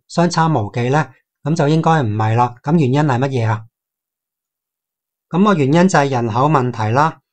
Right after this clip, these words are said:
賺嘅錢美國呢，三點三億去分，但係中國呢，人口非常之多，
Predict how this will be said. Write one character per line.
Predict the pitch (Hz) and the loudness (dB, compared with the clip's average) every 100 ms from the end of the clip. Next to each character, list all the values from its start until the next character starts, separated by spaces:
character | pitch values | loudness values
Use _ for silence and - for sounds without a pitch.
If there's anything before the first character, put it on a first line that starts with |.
| _ _ _ | _ _ _
賺 | - 139 139 | -6 -4 -2
嘅 | 139 | -2
錢 | 139 139 135 | -2 -2 0
美 | 165 135 | 2 0
國 | 135 139 | 2 0
呢， | 147 156 - | 2 -2 -4
三 | - 160 147 | -2 -2 0
點 | 135 | -4
三 | 131 147 | 0 0
億 | 151 | 0
去 | 143 131 | 0 -4
分， | 127 139 139 - _ _ - | 0 -2 -2 -10 _ _ -10
但 | 127 | -6
係 | 127 | 0
中 | 165 | 0
國 | 160 139 | 2 2
呢， | 151 151 | 0 -2
人 | 127 107 | -8 -4
口 | 117 143 | -4 -2
非 | 156 147 | -2 -2
常 | 110 101 | -4 -4
之 | 143 | -2
多， | 143 143 | 0 0